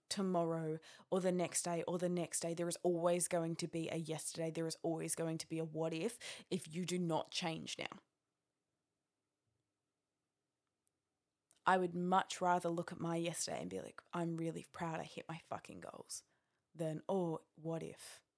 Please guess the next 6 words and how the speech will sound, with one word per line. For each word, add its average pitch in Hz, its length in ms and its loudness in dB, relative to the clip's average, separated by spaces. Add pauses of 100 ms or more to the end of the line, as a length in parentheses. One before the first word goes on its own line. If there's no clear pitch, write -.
(280)
every 160 440 -2
single 156 640 -2
yesterday. - 680 -10 (2000)
Choose 202 560 0
your 196 140 2
hard. 160 520 0